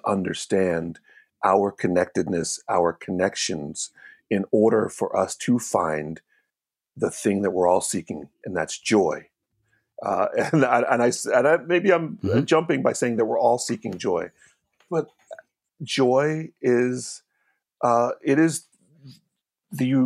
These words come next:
Speaker 1: the, it is truth. Joy is love. Joy is, uh, is God. And why can, why not connect? If we can s-, be stre-, stronger together,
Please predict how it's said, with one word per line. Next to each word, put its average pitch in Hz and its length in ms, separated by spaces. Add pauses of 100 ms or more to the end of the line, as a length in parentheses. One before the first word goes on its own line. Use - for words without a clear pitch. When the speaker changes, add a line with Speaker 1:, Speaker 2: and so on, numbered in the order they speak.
(180)
Speaker 1:
the, 139 640
it 143 140
is 180 500 (340)
truth. - 460
Joy 120 340
is 127 260
love. 120 440
Joy 123 300
is, 117 360 (460)
uh, 127 200 (220)
is 120 200
God. 117 600
And 113 440 (440)
why 143 420
can, 139 300
why 127 260
not 127 340
connect? - 580
If - 340 (300)
we 156 200
can 165 200
s-, - 300
be 123 120
stre-, 123 540
stronger 143 600 (520)
together, 98 600